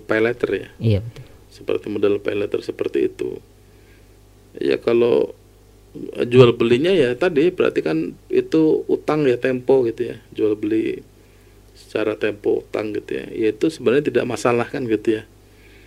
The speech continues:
Speaker 1: Tidak masalah seperti jual beli secara tidak tunai tadi, gitu, ya. Kita beli, ya, kita pesen nih barangnya, gitu, ya. Apa namanya, bayarnya nanti, kan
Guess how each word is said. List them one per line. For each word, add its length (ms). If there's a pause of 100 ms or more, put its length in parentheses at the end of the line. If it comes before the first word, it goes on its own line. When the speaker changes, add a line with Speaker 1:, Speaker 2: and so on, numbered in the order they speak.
(420)
Speaker 1:
Tidak 240
masalah 320
seperti 480
jual 240
beli 160
secara 240
tidak 240
tunai 160
tadi, 400
gitu, 160
ya. 240
Kita 560 (160)
beli, 640
ya, 80
kita 240
pesen 320
nih 160
barangnya, 480
gitu, 240
ya. 80 (960)
Apa 240
namanya, 320
bayarnya 480
nanti, 400
kan 80